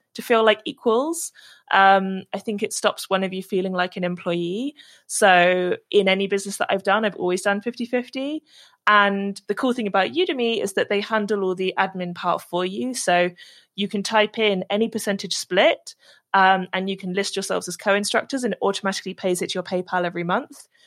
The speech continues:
So it handles the split entirely for you. And if you wanted to change the split in future, if they said, like, Actually, Louise, for some reason, I feel like I've got a big mailing list, and so I feel like I'm making most of the sales. Can we change the split? Then that is always an option. It's totally customizable.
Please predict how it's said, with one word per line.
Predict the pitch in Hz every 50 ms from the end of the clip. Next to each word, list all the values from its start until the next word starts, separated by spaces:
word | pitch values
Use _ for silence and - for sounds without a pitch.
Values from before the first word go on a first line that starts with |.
| _ _ _
So | - - - 208 190
it | 185 -
handles | - 196 190 190 180 180 180 180
the | 185
split | 180 - - 190 175
entirely | - 175 175 190 185 175 170 170 175
for | 170 - 180 165
you. | 190 208 226 226 -
And | 196 202 202
if | 202 - -
you | 247 226
wanted | 214 240 254 254 247 269 262 262
to | 214
change | - - 208 196 196
the | - 196
split | - - - 190 190 -
in | 190 175
future, | 170 - 190 185 - - 240 233
if | 240 - 220 -
they | - 180
said, | 185 - - 190 175 170
like, | 170 160 - -
Actually, | - - 196 - - 180 175
Louise, | 170 170 170 170 170 170 170 175 170 - _ _ _ _ _ _ _ _ _ _ _ _ _ _ -
for | 214 196
some | - 220 202 190
reason, | 185 185 180 185 175 175
I | 175 175
feel | 175 - 208 196
like | 185 175 175
I've | 185 175 170 190
got | -
a | - 170 -
big | 175 202
mailing | 247 294 294 294 294
list, | 294 285 269 - -
and | 202
so | - 180
I | 175
feel | 185 - 185
like | 180 175 -
I'm | 175 175
making | 180 180 - 180 170
most | 175 175 170 -
of | -
the | 190
sales. | 190 - 285 277 269 262 269 269 247 254 - - - - _ _ _ _
Can | - 220 190
we | 175 180
change | - - 185 175 175
the | - 170
split? | - - - 247 247 190 -
Then | - 180 180 180
that | 185 175 -
is | - 175 175 175
always | 175 170 170 170 175
an | 170 -
option. | - 160 - - - - 185 202 233 247 247
It's | 214 - -
totally | - - 175 175 180 151 -
customizable. | - 175 175 - - 170 95 85 - - - - - - 220